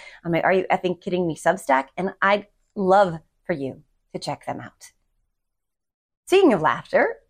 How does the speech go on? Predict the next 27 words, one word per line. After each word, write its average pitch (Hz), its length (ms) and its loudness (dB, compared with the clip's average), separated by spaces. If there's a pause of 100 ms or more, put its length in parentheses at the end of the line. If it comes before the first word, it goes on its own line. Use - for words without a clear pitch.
my 330 260 4
guest 302 220 0 (100)
this 277 220 0
week 247 260 -2
is 226 120 -6
comedian 202 500 0
Brent 190 280 2 (460)
Terhune. 196 960 2 (320)
I've 160 80 -4
been 175 120 0
learning 214 280 4
to 196 80 -2
say - 160 -2 (180)
Terhune. 185 580 -2 (540)
Named 240 200 2
one 254 140 4
of 269 60 4
Variety's 220 600 2 (220)
ten 240 320 2
comics 180 360 -2
to 156 120 -10
watch 180 300 0
for - 80 -8
twenty 185 240 -2
twenty, 202 360 -2 (560)
Brent 233 180 2
Terhune 220 640 2